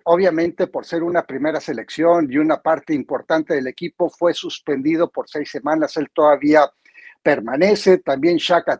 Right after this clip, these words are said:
Toney del equipo de Washington está suspendido. Él también, eh, permanece en el equipo. Recientemente se anunció la situación de Isaiah, ah, Roberts de parte del equipo de,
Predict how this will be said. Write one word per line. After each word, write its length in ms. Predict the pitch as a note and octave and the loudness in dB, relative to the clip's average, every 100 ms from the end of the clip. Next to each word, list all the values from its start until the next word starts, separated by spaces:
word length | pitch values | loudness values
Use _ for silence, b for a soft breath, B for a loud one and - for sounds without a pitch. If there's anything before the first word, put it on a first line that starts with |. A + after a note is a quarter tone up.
| - | 2
Toney 360 | F#3 G3 F#3+ | 4 4 0
del 200 | D3+ C#3+ | -2 -4
equipo 440 | B2+ - E3 - D3+ | -6 -10 -8 -4 -4
de 140 | C#3 | -4
Washington 880 | A#2+ C#3 F3+ - E3+ D#3 E3+ D#3+ D#3 - b b b | -4 0 0 0 -8 -6 0 0 -2 -8 b b b
está 460 | C3 C3 - D3 D3 | -12 -12 -8 -6 -6
suspendido. 880 | - A#2+ - B2+ B2+ F#3+ G#3 G3+ - | -8 -10 -10 -10 -4 0 2 2 0
Él 220 | D3 C#3 | -4 -4
también, 480 | D3 C3+ C#3 D3+ D3 | -4 -2 0 2 2
eh, 160 | C#3 | 0
permanece 960 | - C3+ A#2+ C3 D3 E3 - D#3 D3+ D3 | -2 -6 -4 -2 0 0 2 2 2 -2
en 100 | C#3 | -6
el 140 | B2+ | -6
equipo. 600 | B2+ - G3+ G3+ G#3 G#3+ B B B | -6 -4 -4 4 4 4 B B B
Recientemente 1120 | - D#3+ - G3 G3 F#3+ F3 F#3 G3 G3 F3 | -2 -2 4 4 4 2 2 2 0 -2 -2
se 160 | - | 2
anunció 720 | D#3 D3 C3+ - E3+ G#3+ C4 | 0 0 -4 -4 2 6 6
la 160 | - - | 4 -4
situación 600 | D#3+ - D3+ - F#3+ F3+ | -8 -8 -8 -4 -4 -2
de 140 | D3 | -6
Isaiah, 640 | C3+ - F3+ F3 F3 D3+ - _ _ - | -6 -6 -2 2 2 2 -2 _ _ -8
ah, 300 | D3 C#3 C3+ B2 | -4 -2 -4 0
Roberts 500 | F#3+ A3+ G3+ D#3 D3 | 2 4 2 -4 -10
de 120 | C#3+ | -6
parte 380 | - F3 - E3+ | -2 -2 -2 -4
del 200 | D3 C#3+ | -4 -6
equipo 500 | - F3 - E3+ D3 | -8 -10 -4 -2 0
de, 380 | D3+ C#3 C3+ | 0 0 -2